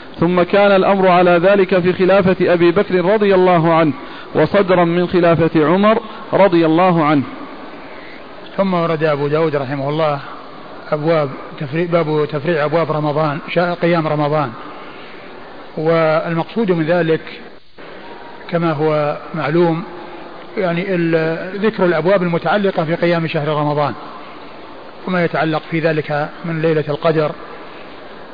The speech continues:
Speaker 2: وأورد أبو داود الترجمة: باب قيام رمضان. أورد فيه حديث أبي هريرة رضي الله عنه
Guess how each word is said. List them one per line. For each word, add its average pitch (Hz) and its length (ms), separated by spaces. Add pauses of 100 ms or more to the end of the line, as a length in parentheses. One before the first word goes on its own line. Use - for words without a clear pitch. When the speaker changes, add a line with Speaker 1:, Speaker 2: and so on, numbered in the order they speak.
(640)
Speaker 2:
وأورد 160 640 (1600)
أبو 165 320
داود 165 360
الترجمة: 170 720
باب 170 240
قيام 156 580 (280)
رمضان. 151 460 (1700)
أورد 196 320
فيه 180 300
حديث 170 280
أبي 165 180
هريرة 165 340
رضي 147 120
الله 151 240
عنه 147 180